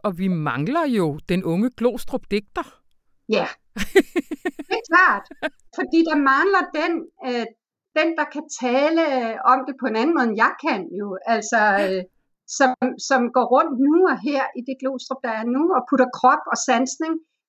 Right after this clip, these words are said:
Speaker 2: ind, øh, i geografien, ikke? Jeg, jeg tænkte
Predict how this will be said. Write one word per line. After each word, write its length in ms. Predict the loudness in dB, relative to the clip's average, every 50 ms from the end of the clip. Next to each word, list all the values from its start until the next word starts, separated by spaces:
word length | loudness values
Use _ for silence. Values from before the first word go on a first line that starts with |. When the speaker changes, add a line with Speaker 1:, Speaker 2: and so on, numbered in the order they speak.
| _ -2 0
Speaker 2:
ind, 100 | 0 0 -2 -6 _ _ -2 2 4
øh, 560 | 6 6 6 6 6 4 4 2 2 2 0 0 0
i 20 | 2 4
geografien, 640 | 4 4 4 2 -2 -2 -2 -2 -2 -2 -2 -2 -2 -2 -2 -2
ikke? 100 | -4 -6 _ _ _ _ _ _ -4 -2
Jeg, 100 | -2 -2 -2 -2 -2 -2
jeg 80 | -2 -2 -2 0
tænkte 220 | 2 2 2 2